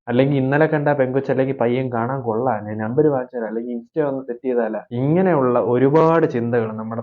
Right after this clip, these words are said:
തലയിലേക്ക് കയറി വരും, സ്വാഭാവികമാണ്. നമ്മുടെ ജീവിതത്തിൽ എന്തെങ്കിലും ഒരു റിസൾട്ട്സ്, നമുക്ക് എന്തെങ്കിലും ഒരു, ഒരു പർപ്പസ് ജീവിതത്തിൽ ഉണ്ടെന്നുണ്ടെങ്കിൽ അത് നമ്മുടെ സ്വപ്നങ്ങളാണ്. ഈ സ്വപ്നങ്ങൾ എങ്ങനെ ഉണ്ടാവുന്നുണ്ട്?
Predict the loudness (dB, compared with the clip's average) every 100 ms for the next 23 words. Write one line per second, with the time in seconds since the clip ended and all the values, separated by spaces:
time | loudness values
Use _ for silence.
0 | -2 0 2 2 0 -2 -2 -6 _ -4
1 | -2 0 2 2 0 -4 -12 _ _ -4
2 | 0 4 4 4 2 4 2 2 2 2
3 | 2 2 4 4 6 4 4 0 2 2
4 | 2 -2 -4 -4 -4 -2 -2 -2 0 2
5 | 2 2 0 -4 _ 0 0 4 4 4
6 | 2 0 0 0 2 2 2 2 2 0
7 | -2 -2 -2 0 2 2 0 0 -2 -4
8 | -8 -2 0 2 0 -2 -10 _ -4 2
9 | 0 2 2 6 6 6 4 4 6 6
10 | 4 -2